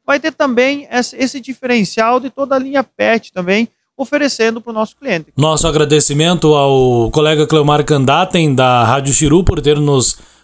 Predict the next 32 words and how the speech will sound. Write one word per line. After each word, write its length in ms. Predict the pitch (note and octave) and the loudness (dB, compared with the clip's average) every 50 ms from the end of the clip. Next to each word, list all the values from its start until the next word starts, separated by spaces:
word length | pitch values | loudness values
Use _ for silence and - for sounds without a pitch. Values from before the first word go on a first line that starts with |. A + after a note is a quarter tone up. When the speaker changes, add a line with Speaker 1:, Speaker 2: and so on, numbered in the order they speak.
| _ _ | _ _
Speaker 2:
concedido 1600 | D#3 D#3+ D#3+ D3+ E3+ D#3 C#3 A#2+ A#2+ D3 D#3+ D#3 C3 C#3+ C#3 C3 B2+ B2 A#2+ A#2 A2 G#2 G#2 G2+ G2 F#2 F#2 F2+ F2 E2 E2 E2+ F2 | 2 2 2 2 2 0 -2 0 0 0 0 0 0 2 2 2 2 4 2 2 2 2 0 -2 -4 -6 -8 -10 -12 -14 -16 -18 -12
a 280 | F#2+ G#2 G#2 G#2 G2 | -8 -6 -6 -4 -2
sua 300 | F2+ - - C#3+ C#3 B2+ | -2 -2 -2 0 0 0
reportagem 720 | A#2+ C#3 C3 - E3 D#3+ - - C#3+ D#3 E3 D3+ E3+ E3+ - - - - _ _ _ | 0 -2 0 0 -2 0 0 0 0 0 0 0 -2 -4 -4 -8 -18 -20 _ _ _
para 220 | - D3+ D3 D3 | 0 0 0 0
que 160 | C3+ - D#3 | -2 -2 -4
fosse 480 | A#2+ - - C3+ D3 D3+ C#3+ - D3+ C3+ | -4 -2 0 2 2 2 2 0 0 0
reprisada 680 | A#2+ C3+ C#3+ C3 D3 C#3 B2+ A#2 B2 B2 B2+ B2+ C3+ | 0 0 0 0 0 0 0 2 0 0 0 0 0
aqui 320 | B2 - - D3+ D#3 D3+ - - - - _ _ - | -2 -2 -2 -4 -4 -4 -6 -14 -20 -20 _ _ 0
no 260 | D3 D#3+ E3 F3 F3+ | 2 2 4 2 2
informativo 720 | E3+ D#3 - D#3 D#3+ D#3 D#3 D3+ C3+ B2 - D3 C#3 C#3+ | 0 0 0 0 0 2 2 0 0 0 -2 -2 0 0
da 100 | D3 C#3 | 0 0
Cotrifred 680 | - D3+ D3 - D3 C3+ - C3+ C3+ C3 B2+ B2 C3+ | 0 -2 0 0 -2 -2 0 0 0 2 2 0 0
de 120 | C3 C#3 | 0 2
hoje. 340 | C3 A#2 G#2+ G2+ G2 F2+ - - _ _ _ _ _ - | 2 2 2 0 0 -4 -6 -12 _ _ _ _ _ 0
Mas 240 | C#3 D#3 E3 - | 0 2 2 0
quero 220 | - F#3+ G3 G3 G3+ | 0 0 2 2 2
aproveitar 640 | F#3+ G#3 G#3 F#3+ G3+ G3+ F#3+ - - G3 G#3 A#3 B3 | 2 0 2 2 2 2 2 2 2 2 2 2 0
o 60 | B3 | 0
tempo 240 | F#3+ - F3+ F3+ F3 | 0 0 -2 -2 0
que 80 | - F#3 | 0 2
nos 220 | F#3 F#3 E3+ C3+ | 2 2 2 2
resta 400 | C3 C#3+ D#3+ F#3+ F#3+ - - G#3+ | 2 2 2 2 0 0 -4 -2
para 220 | G#3 G#3+ G#3+ G#3 G3+ | 0 0 0 0 0
trazer 400 | - G3 F3 D3 B2+ D#3 D#3+ D#3 | 0 0 0 0 0 0 -2 0
também 300 | - F#3 E3 D3+ E3 F#3 | 0 0 2 2 2 0
a 60 | G3+ | 2
participação 640 | F#3+ G#3+ F#3+ F3 - - D#3 F3+ D#3+ C3+ - D3+ | 0 -2 -2 -2 -4 -4 -2 0 0 0 0 0
do 100 | D#3 E3 | -2 -2
colega 380 | D#3+ D#3 D3 D3 D#3 D3 D#3 C#3 | -2 0 0 0 2 2 2 2
Johnny 240 | B2+ C#3+ C#3+ D#3 D#3 | 2 2 2 2 2
Duarte, 580 | D3+ E3+ D#3+ D3 D3+ D#3+ E3+ - G3+ F#3+ - | 2 4 4 4 2 0 0 -2 -2 -2 -4